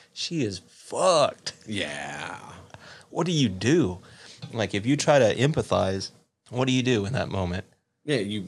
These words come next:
Speaker 2: you fucking break down screaming for her if you're trying to empathize
Speaker 1: Woo!
Speaker 2: with her,
Speaker 1: I'm
Speaker 2: like
Speaker 1: trying to slash throats. <laughs>
Speaker 2: Yeah,
Speaker 1: I don't
Speaker 2: her,
Speaker 1: know.
Speaker 2: her fucking final attack was so weak.
Speaker 1: Yeah. To her defense,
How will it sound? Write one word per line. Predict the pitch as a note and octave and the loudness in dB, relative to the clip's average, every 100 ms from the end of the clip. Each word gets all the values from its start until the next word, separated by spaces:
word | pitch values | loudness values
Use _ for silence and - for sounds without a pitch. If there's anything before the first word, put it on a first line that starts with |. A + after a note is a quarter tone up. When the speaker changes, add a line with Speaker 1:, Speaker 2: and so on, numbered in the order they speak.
| F#2 | -10
Speaker 2:
you | C3 | -8
fucking | A2 A#2 G2 G2+ | -4 -4 -4 -4
break | G#2+ G2 | -4 -4
down | G2+ | -4
screaming | - A2 G2+ F#2+ | -4 -6 -6 -8
for | D3 C3 F#2 | -2 -2 -2
her | F#2 | -8
if | - | -8
you're | G#2 | -6
trying | B2 G2 | -4 -4
to | G2 B2 | -4 -6
empathize | - A#2 D4+ | -4 0 4
Speaker 1:
Woo! | F#4+ F#4 D#4+ | 8 8 6
Speaker 2:
with | A2 | 4
her, | G2+ | -2
Speaker 1:
I'm | |
Speaker 2:
like | G#2 - | 2 2
Speaker 1:
trying | F#3 A#2 | 4 4
to | |
slash | G2 G#2 F2+ F2+ - | 4 4 4 2 2
throats. | A#2 F3 - - C#3+ - - - - A#4+ - | 8 8 6 0 4 4 4 -2 -8 -8 -6
<laughs> | - - - - C#3 - - - - - - - | -6 -8 -14 -2 -2 -2 -12 -16 -14 -16 -18 -4
Speaker 2:
Yeah, | G#2 | 0
Speaker 1:
I | G2 | 4
don't | D3 | 6
Speaker 2:
her, | C#3+ | 6
Speaker 1:
know. | C3+ G2+ | 6 4
Speaker 2:
her | G2+ D#3+ | 0 -2
fucking | D3 B2+ G#2 | 2 0 0
final | F#2 G2 F#2+ F#2 | -2 -4 -4 -6
attack | G2+ F2+ F#2 | -6 -8 -4
was | F2+ | -4
so | G2 F2+ | -4 -6
weak. | F#2 F#2+ G2+ - | -8 -8 -10 0
Speaker 1:
Yeah. | A#2+ A#2+ A2+ A2 A2 G#2 - - - - _ _ - | 4 6 6 6 4 2 -4 -14 -20 -20 _ _ 2
To | C#3 | 6
her | D#3 | 8
defense, | D3+ - G#2+ F#2 F2 - | 6 4 4 4 -2 -8